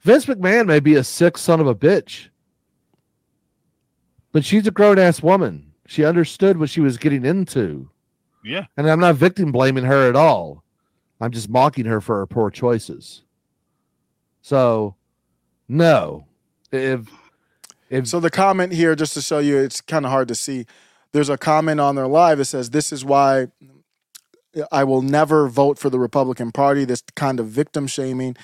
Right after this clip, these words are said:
Speaker 3: This is going back to the Vince McMahon stuff. For, uh, did not, she did not ask for Vince Mc-, Vi-, Vince McMahon to do what he did. Uh, I haven't actually really talked about that topic.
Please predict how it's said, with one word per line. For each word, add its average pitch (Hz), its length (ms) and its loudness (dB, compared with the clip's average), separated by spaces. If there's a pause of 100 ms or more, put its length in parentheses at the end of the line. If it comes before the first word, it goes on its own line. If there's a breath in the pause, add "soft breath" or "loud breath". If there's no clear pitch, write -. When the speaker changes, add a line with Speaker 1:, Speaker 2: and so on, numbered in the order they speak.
(220 soft breath)
Speaker 3:
This 147 140 -2
is 135 80 -12
going 120 260 -6
back 117 320 -4
to 120 140 -12
the 101 360 -12 (640)
Vince 123 340 -6
McMahon 113 440 -10
stuff. 107 300 -14 (420 soft breath)
For, 151 340 0 (140)
uh, - 40 -6
did 143 180 -4
not, 143 260 0
she 151 100 -10
did 143 140 -4
not 147 240 -2
ask 135 240 -2
for 131 80 -8
Vince 131 260 -6
Mc-, 123 260 -10
Vi-, 139 400 -2
Vince 135 260 -6
McMahon 127 440 -4
to 123 80 -8
do 123 160 -4
what 117 120 -2
he 110 80 -8
did. 113 340 -4 (580 loud breath)
Uh, 135 200 0
I 180 100 0
haven't 277 260 -2
actually 139 300 -2
really 135 320 0 (120)
talked 147 280 -4
about 110 240 -6
that 110 180 -10
topic. 98 360 -16